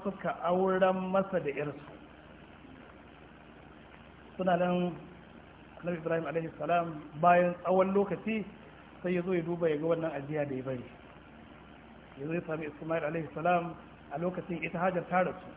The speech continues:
Shi har ya riga ya zamo magidancin kansa. To da ya zo sai ya tambayi ita matar ɗansa cewa,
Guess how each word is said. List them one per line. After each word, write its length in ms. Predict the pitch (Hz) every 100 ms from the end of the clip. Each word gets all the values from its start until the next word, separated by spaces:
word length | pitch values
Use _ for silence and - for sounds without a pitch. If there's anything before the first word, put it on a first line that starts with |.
| - - - - - - - - - - - - - - - - - -
Shi 160 | 202 196
har 140 | 202
ya 200 | 220 220
riga 220 | 220 185 185
ya 200 | 190 190
zamo 520 | 202 202 202 202 196
magidancin 600 | 165 180 170 143 - 143
kansa. 380 | 143 123 - - - - - - - - - - - - -
To 80 | 156
da 100 | 147
ya 140 | 170 180
zo 420 | 180 180 180 175 151 - - - - - - - - - - - - - - -
sai 200 | 175 185
ya 80 |
tambayi 680 | 185 180 156 147 151 156 165
ita 340 | 185 196 196 196
matar 540 | 190 165 156 175 180 175
ɗansa 460 | 185 185 180 143 - - - - - - - - -
cewa, 680 | 185 175 175 175 175 170